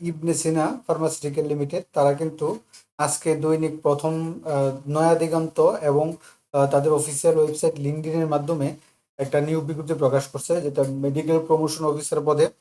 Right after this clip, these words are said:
তারা সরাসরি সাক্ষাৎকারে তাদের যে অফিসগুলো আছে, সেই অফিসগুলোতে সরাসরি সাক্ষাৎকারে তারা মেডিকেল ইনফরমেশন অফিসার পদে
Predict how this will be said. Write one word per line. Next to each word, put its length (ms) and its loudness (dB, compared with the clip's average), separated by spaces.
তারা 180 4
সরাসরি 440 4
সাক্ষাৎকারে 760 0
তাদের 300 2
যে 240 4
অফিসগুলো 540 2
আছে, 240 2
সেই 140 2
অফিসগুলোতে 640 0
সরাসরি 400 2
সাক্ষাৎকারে 460 -2
তারা 280 2
মেডিকেল 320 0
ইনফরমেশন 440 -2
অফিসার 320 -2
পদে 280 2